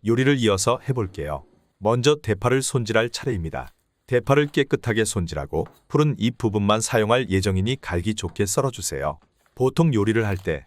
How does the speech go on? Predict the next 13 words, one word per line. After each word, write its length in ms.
대파의 460
뿌리 180
부분을 340
사용할 400
때가 240
있고 400
잎 180
부분을 340
사용할 440
때가 220
있죠. 400
오늘 280
요리에서 500